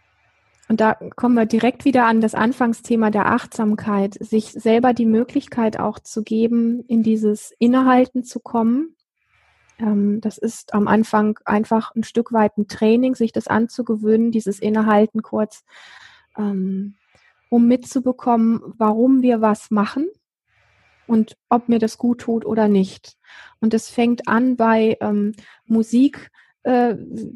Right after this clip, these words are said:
die wir vielleicht hören oder mithören müssen, weil es jemand anderes hört und zu sagen, "Das ist mir zu laut, zu leise" oder "Das ist eine Formmusik, die tut mir grad nicht gut,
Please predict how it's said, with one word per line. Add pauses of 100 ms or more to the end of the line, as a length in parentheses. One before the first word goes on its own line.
(100)
die
wir
vielleicht
hören
oder
mithören
müssen,
weil
es
jemand
anderes
hört
und
zu
sagen,
"Das
ist
mir
zu
laut,
zu
leise"
oder
"Das
ist
eine
Formmusik,
die
tut
mir
grad
nicht
gut,